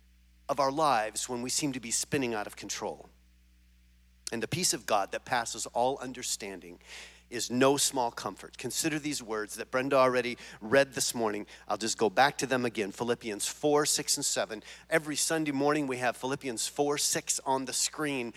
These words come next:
as we pray and, and, and thank God for the work that he's doing among us. But we don't have verse seven up. The two combined are this. Do not be anxious about anything.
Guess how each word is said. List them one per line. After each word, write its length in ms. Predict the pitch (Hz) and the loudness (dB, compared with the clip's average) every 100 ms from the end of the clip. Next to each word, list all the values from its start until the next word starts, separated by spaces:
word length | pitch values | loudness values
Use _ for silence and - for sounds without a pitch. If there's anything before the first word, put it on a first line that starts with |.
| - - | -14 -6
as 240 | 131 - | -6 -4
we 140 | 120 | -10
pray 640 | 104 - 160 151 143 147 127 - - | -10 -4 2 2 2 -2 -6 -14 -4
and, 300 | 127 120 - 127 | -2 -2 -4 -4
and, 240 | 123 120 - | -4 -4 -6
and 320 | 120 113 107 | -4 -4 -8
thank 460 | - - 147 147 123 | -4 2 2 2 0
God 280 | 131 127 | 2 2
for 120 | - 123 | 0 -4
the 100 | 113 | 0
work 240 | 139 135 | 0 -2
that 100 | 139 | -6
he's 160 | 127 117 | -6 -6
doing 280 | 120 120 | -4 -2
among 280 | 110 113 117 | -2 -2 -2
us. 380 | 101 - - - - - - - | -2 0 2 0 -4 -20 -8 0
But 100 | 123 | 0
we 120 | 127 | 4
don't 260 | 151 185 | 6 6
have 300 | 170 117 107 | 6 2 0
verse 280 | 107 120 117 | 2 2 4
seven 400 | - 175 139 110 | 4 4 2 0
up. 260 | 90 80 - - - _ _ _ _ _ _ | -6 -10 -16 -20 -20 _ _ _ _ _ _
The 60 | 160 | -4
two 220 | - 202 | 0 0
combined 520 | 190 180 151 127 123 | 0 2 4 4 0
are 100 | 120 | -4
this. 300 | 113 95 - | -2 -4 -2
Do 180 | 123 131 | -4 0
not 240 | 131 127 135 | 2 2 2
be 140 | 143 | -2
anxious 400 | 135 143 - - | -2 -2 -2 -2
about 260 | 175 156 139 | 0 0 -2
anything. 460 | 113 104 - - | -6 -10 -14 -20